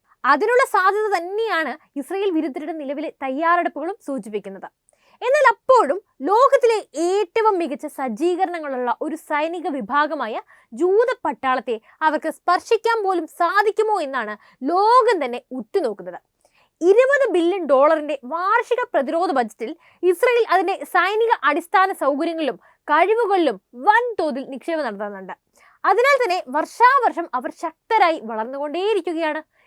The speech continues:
ഈ വലിയ ബജറ്റ് ഇസ്രായേൽ സൈന്യത്തെ അമേരിക്കയിൽ നിന്നുള്ള ഹൈടെക് ഉപകരണങ്ങൾ മുന്നോട്ട് കൊണ്ടുപോകാൻ പോലും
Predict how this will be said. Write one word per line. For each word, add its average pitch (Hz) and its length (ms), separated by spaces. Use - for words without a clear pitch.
ഈ 381 160
വലിയ 349 320
ബജറ്റ് 277 460
ഇസ്രായേൽ 294 420
സൈന്യത്തെ 277 340
അമേരിക്കയിൽ 381 580
നിന്നുള്ള 277 240
ഹൈടെക് 330 480
ഉപകരണങ്ങൾ 302 560
മുന്നോട്ട് 262 360
കൊണ്ടുപോകാൻ 339 580
പോലും 233 200